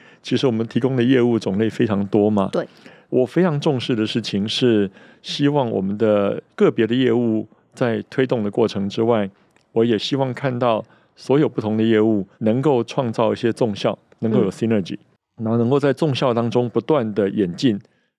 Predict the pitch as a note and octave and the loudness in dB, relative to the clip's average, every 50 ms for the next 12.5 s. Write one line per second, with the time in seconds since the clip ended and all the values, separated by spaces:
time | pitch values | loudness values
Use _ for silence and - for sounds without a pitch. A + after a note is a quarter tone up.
0 | _ _ - C3 C#3+ C#3 B2+ A#2 A2+ A2 G2+ F#2 G2 G2 G#2+ G2 - - F#2+ F2+ | _ _ -6 -4 -2 -2 -2 -2 0 0 0 0 0 0 -2 -2 0 -2 -4 -4
1 | F2+ F2 G#2 F#2+ F#2 - B2+ B2+ A#2 C3 A#2 G#2+ - - - A#2 G2+ F#2+ - - | -2 0 0 -2 0 -2 -4 -4 -2 -2 -2 -2 -2 -4 -4 -4 -4 -6 -8 -14
2 | - _ _ - - - D3 D#3 E3+ C#3 A2+ G#2+ - D3 A#2+ A2 B2+ C3+ B2 B2 | -20 _ _ -14 -6 -2 0 2 2 2 0 0 0 0 2 4 4 4 4 2
3 | A#2+ A2+ - - B2+ - - B2 A#2 A#2 A#2+ A#2+ - _ _ _ - - - F3 | 2 0 -2 -2 -2 0 2 2 2 2 0 -2 -8 _ _ _ -14 -4 -2 0
4 | D3 B2+ A2+ - B2+ G#2+ G#2 G#2+ G#2 A#2 B2 A2+ B2 A#2 G#2+ A2 G#2 G2 G2 F#2+ | 0 0 -2 -2 -2 0 0 0 -2 -4 -4 -2 -2 0 0 0 -2 -2 -4 -4
5 | - - - A2 G#2+ A2 - C3 A#2 G#2 - - _ _ _ _ _ _ - A#2 | -6 -6 -4 -4 -4 -2 -2 -2 -4 -4 -6 -10 _ _ _ _ _ _ -2 0
6 | G#2 G2 G#2+ A2+ B2 D#3+ C#3 A2+ - - A2+ G#2+ - B2 A#2 A#2 A#2+ - - A#2+ | 0 2 0 0 0 0 0 0 -2 -6 -8 -4 -4 -4 -2 -2 -4 -2 0 0
7 | A#2 A2 - A2+ G#2+ G2+ - B2+ G#2+ G2 - - - - - - - D3 D3 B2+ | 0 2 0 -2 -2 -2 -2 -4 -4 -4 -6 -12 -20 -20 -20 -10 -4 -4 -2 -2
8 | A2+ A#2+ C#3 B2 A2+ - C3 A#2+ G2+ B2 A#2 G2+ - A#2 A2 G2 - A#2 A2 - | -2 -2 -2 -2 -2 -2 -4 -4 -2 -2 -2 0 0 -2 -2 0 0 0 0 0
9 | A2+ G#2+ G#2 G#2 G#2+ - - - A#2+ - B2 - A2 - - G#2+ F#2+ - A2+ F#2+ | 0 0 0 0 -2 -2 -4 -6 -8 -6 -2 -2 -2 0 -2 -4 -2 0 0 0
10 | G2 B2+ A#2 G2 - - - - - - _ _ _ _ _ _ - - F3+ E3 | 0 0 -2 -2 -4 -6 -8 -8 -10 -12 _ _ _ _ _ _ -4 -2 -2 -2
11 | C#3 A2+ - A2+ A#2 A2 - C#3 B2 A#2 A2+ A2+ G#2+ G#2 - - A#2+ A2 - - | -2 -2 -2 -2 0 0 0 0 0 2 2 0 0 0 0 -2 -2 -2 0 0
12 | A2+ G#2+ A2 G#2+ G2+ F#2+ F#2+ G2+ G#2+ - | 0 2 2 2 2 2 2 0 -2 -4